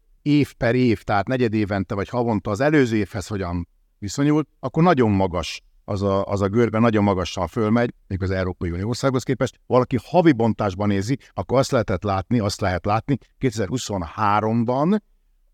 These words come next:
a dinamika hó per hó, az belesimult az Európai Uniós, ö, dinamikába. Tehát tizenhét és fél százalék, ö, következő évre,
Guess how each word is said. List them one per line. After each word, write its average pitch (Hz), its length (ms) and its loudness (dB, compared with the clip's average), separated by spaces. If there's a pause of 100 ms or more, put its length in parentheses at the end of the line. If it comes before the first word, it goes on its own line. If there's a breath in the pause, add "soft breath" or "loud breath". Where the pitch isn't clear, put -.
a 107 160 0 (100)
dinamika 107 720 0 (120)
hó 147 260 0
per 123 320 2 (160)
hó, 143 440 2 (200)
az 107 140 -10
belesimult 107 580 0
az 98 80 2
Európai 90 320 0
Uniós, 87 520 -2
ö, 95 260 -2 (300)
dinamikába. 95 800 2 (200)
Tehát - 180 0 (200)
tizenhét 113 480 2
és 95 140 -4
fél 120 160 0
százalék, 98 640 -2
ö, 95 180 -2
következő 120 560 0
évre, 101 360 0